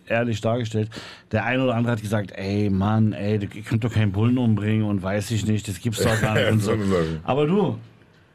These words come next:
Speaker 1: wir haben keine Dokumentation gemacht, wir haben eine Fiktion gemacht. Ich hab schon auch schon bei Boogie im Interview gesagt, wenn ein ufo gelandet wär auf der Sonnenallee, dann ist es eine Fiktion, dann kann man das, äh, akzeptieren so, weißt du, wir haben keine, äh, Doku gemacht, ja.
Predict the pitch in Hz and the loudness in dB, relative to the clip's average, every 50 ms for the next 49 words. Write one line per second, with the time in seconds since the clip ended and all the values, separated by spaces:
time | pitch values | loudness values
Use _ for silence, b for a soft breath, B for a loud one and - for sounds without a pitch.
0 | _ _ - - 131 165 196 190 180 196 190 180 160 175 170 170 160 151 131 143 | _ _ -2 0 0 0 0 0 0 2 2 2 2 2 2 2 2 2 0 -2
1 | 113 - 190 214 208 180 151 123 107 101 120 131 151 151 - - 151 - - 180 | -2 -2 -2 0 2 2 4 4 4 4 4 4 4 4 2 0 -4 -6 -2 -2
2 | 202 202 190 165 135 113 104 - 151 156 139 123 160 139 151 120 - 156 151 147 | 0 2 4 4 4 2 2 2 0 -2 -2 -2 -2 -2 -2 -2 0 2 2 4
3 | 127 139 135 123 117 143 190 185 190 156 147 156 170 165 190 165 147 135 127 117 | 4 2 2 2 2 2 4 4 4 4 4 2 0 -2 0 0 2 0 2 2
4 | 113 104 95 - B B B B B B B 127 139 151 151 151 - - 240 247 | 2 0 0 -4 B B B B B B B 0 2 2 2 0 0 0 -2 -2
5 | 208 - 202 175 151 123 110 107 131 151 180 202 214 214 196 147 147 156 131 120 | 0 0 0 2 2 2 0 0 0 2 2 2 2 0 -2 -2 -2 0 0 2
6 | 107 90 - - - - - - _ - - 127 117 156 139 135 202 208 208 196 | 0 -2 -4 -8 -14 -20 -20 -20 _ -2 -2 0 2 2 2 2 2 0 2 0
7 | 170 147 123 113 107 120 143 175 180 170 185 190 - - 190 160 - - 208 233 | 0 0 0 0 2 2 2 2 2 2 2 0 2 0 -2 -4 -2 0 0 2
8 | 233 214 175 151 131 131 175 175 185 180 180 165 - - 180 175 170 131 131 170 | 2 2 2 0 2 0 0 2 2 0 0 -2 -4 -2 0 0 0 0 -2 -6
9 | 151 - - 185 151 - - 233 233 208 165 123 117 107 107 120 143 147 - 170 | -6 0 -2 -2 -2 -2 -4 -2 2 2 4 4 4 2 4 4 2 2 0 -2
10 | 160 151 160 156 156 180 196 180 185 180 180 185 180 170 147 B B 117 110 107 | 0 0 2 2 2 2 2 2 2 2 2 2 2 0 0 B B -8 -8 -8
11 | 98 87 B B - - 139 120 110 165 220 247 190 214 185 147 131 113 98 90 | -10 -12 B B 0 0 0 2 4 2 2 2 2 -2 -2 0 0 0 0 -2
12 | 87 90 - - 120 139 160 190 | -4 -8 -4 -2 0 2 2 0